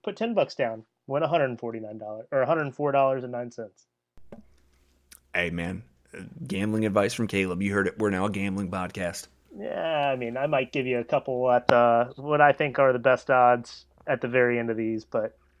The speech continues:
Speaker 1: yeah,
Speaker 2: Hopefully it gets to
Speaker 1: just
Speaker 2: be
Speaker 1: a
Speaker 2: a
Speaker 1: little
Speaker 2: little
Speaker 1: fun
Speaker 2: bit more
Speaker 1: money.
Speaker 2: predictable going into week two, and it's
Speaker 1: Yep.
Speaker 2: not as crazy as it was.
Speaker 1: Some other wise words, never gamble what you're not comfortable losing.
Speaker 2: No, it makes sense. I can't wait. I'm not a gambler.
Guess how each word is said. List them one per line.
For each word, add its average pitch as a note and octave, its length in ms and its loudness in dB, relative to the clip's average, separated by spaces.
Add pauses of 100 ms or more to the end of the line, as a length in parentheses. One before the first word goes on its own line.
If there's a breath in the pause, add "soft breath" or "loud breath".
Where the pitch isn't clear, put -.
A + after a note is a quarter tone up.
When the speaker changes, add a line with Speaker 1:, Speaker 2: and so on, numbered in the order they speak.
(520)
Speaker 1:
yeah, G#2 100 2
Speaker 2:
Hopefully C3+ 220 4
it B2 60 -2
gets C3 120 0
to G3 60 2
Speaker 1:
just G#2+ 80 2
Speaker 2:
be A#2+ 60 6
Speaker 1:
a - 40 8
Speaker 2:
a - 20 8
Speaker 1:
little F#3 120 10
Speaker 2:
little D#3 140 6
Speaker 1:
fun E3 80 10
Speaker 2:
bit D3 60 6
more C3 120 4
Speaker 1:
money. C#3 80 2
Speaker 2:
predictable G2+ 480 2
going F2+ 280 -2
into G2+ 160 -2
week F#2+ 240 -4
two, A#1+ 260 -2
and D2+ 140 -6
it's - 140 -10
Speaker 1:
Yep. - 60 2
Speaker 2:
not F#3 140 6
as D#2 260 -4
crazy D#2+ 400 -6
as - 100 -8
it - 80 -8
was. - 380 -6 (300)
Speaker 1:
Some D3+ 280 -4 (260)
other F3+ 200 4
wise E3+ 280 6
words, F3 360 0 (400)
never C#3+ 280 4
gamble D3+ 540 0
what B2+ 180 -10
you're A2+ 100 -10
not B2 400 -4
comfortable B2 560 -6
losing. G2+ 320 -10 (420)
Speaker 2:
No, E2+ 220 -4
it E2+ 40 -6
makes F2+ 240 -6
sense. G2 360 -4 (140)
I F2+ 180 -4
can't F2 240 -6
wait. G2 340 0
I'm F2+ 200 -2
not F2+ 140 0
a F#2 40 -2
gambler. F2 520 -4